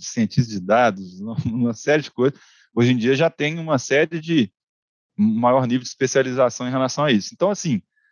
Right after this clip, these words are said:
fica parecendo que você quer bolar um mundinho que, na verdade, é incompatível com o mundo como ele é, né?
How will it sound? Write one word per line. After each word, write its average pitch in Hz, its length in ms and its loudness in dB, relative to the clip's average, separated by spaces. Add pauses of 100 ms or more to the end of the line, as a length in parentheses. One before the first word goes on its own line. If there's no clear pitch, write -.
(220)
fica - 180 2
parecendo 190 600 0
que - 100 -14
você 170 120 0
quer 175 320 0
bolar 147 360 2
um 170 120 -6
mundinho 143 840 0
que, - 80 -10
na 135 140 2
verdade, 143 600 2
é - 20 0
incompatível 175 680 -2
com 175 160 -4
o 151 40 0
mundo 160 260 -4
como 170 240 -4
ele 175 240 4
é, 127 180 4
né? 113 200 -8